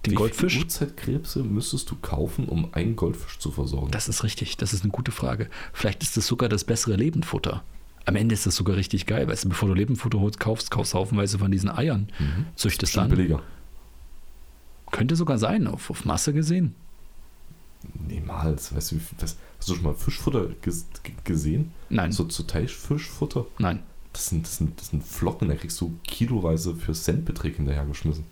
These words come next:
Speaker 2: Echt?
Speaker 1: Ja.
Speaker 2: Sind die für Menschen essbar? Ich frag für einen Freund. <laughs>
Speaker 1: Nein.
Speaker 2: <laughs>
Speaker 1: Die schmecken nicht.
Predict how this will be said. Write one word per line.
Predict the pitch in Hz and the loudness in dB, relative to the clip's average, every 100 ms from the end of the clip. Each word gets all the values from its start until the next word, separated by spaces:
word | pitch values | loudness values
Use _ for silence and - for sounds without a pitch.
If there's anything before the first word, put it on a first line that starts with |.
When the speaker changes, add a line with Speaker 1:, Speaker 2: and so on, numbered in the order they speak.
| - | -2
Speaker 2:
Echt? | 107 117 - - - - - - - - - - - - - - | 0 0 -4 -12 -16 -14 -12 -12 -14 -16 -16 -20 -20 -20 -20 -6
Speaker 1:
Ja. | - 113 - - - | -4 -4 -6 -16 -8
Speaker 2:
Sind | - 95 | -2 0
die | |
für | 82 | 2
Menschen | 92 90 - | 2 2 2
essbar? | 101 - 170 170 | 0 2 0 0
Ich | - | 0
frag | - 214 | 2 2
für | 104 | 2
einen | |
Freund. | 90 - 95 78 - - - - - 165 165 170 156 175 | 2 4 4 2 -4 -8 -6 -4 -2 0 0 0 0 0
<laughs> | 165 - - - - - - - | -2 -6 -10 -10 -10 -10 -10 -2
Speaker 1:
Nein. | 104 90 98 165 - 170 - 640 - | 2 4 2 2 -2 -2 -2 0 2
Speaker 2:
<laughs> | 190 170 170 185 - 165 180 - - 180 - 196 - 190 - - - - | 0 0 0 0 0 0 0 -2 -2 -2 0 0 0 -2 -4 -10 -12 -4
Speaker 1:
Die | 123 | 0
schmecken | 120 113 120 | 2 2 2
nicht. | 165 | 0